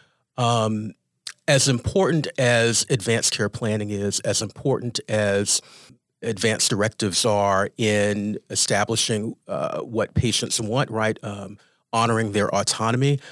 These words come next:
I think it's also to consider the caveat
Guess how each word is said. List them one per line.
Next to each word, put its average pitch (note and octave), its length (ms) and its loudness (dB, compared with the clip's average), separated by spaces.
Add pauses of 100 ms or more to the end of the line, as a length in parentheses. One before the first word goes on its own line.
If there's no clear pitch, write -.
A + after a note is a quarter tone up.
(160)
I A2 80 -2
think B2 200 -2
it's - 180 -2
also A#2 640 2
to - 240 -2
consider A#2 400 0
the G#2+ 100 -4
caveat E3+ 680 2